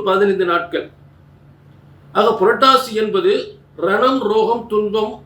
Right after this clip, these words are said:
தொழில் இடம் மாற்றம், தொழில் மாற்றம், உத்தியோக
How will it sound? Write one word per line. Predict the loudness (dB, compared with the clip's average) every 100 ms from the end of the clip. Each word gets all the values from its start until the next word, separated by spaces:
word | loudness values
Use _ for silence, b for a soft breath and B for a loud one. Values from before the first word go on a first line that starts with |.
| -20 -20 -20 -20 -20 -20 -20 -20 -20 -20 -20 -20 -20 -20 -20 -20 -20 -20 -20 -20 -20 -6 2
தொழில் | 2 4 2 2
இடம் | 2 0
மாற்றம், | 0 0 -4 -8 -14 -20 -20 -20 -20 -20 _ -20 -20 -20 -20 -20 -20 -20 -20 -20 -2
தொழில் | 0 2 0 0
மாற்றம், | 0 -2 -8 -10 -18 -20 _ -20 _ -20 -20 -20 _ -20 -20 -20 -20 -20 -20 -20 -20 -20 -10 -2
உத்தியோக | 0 6 6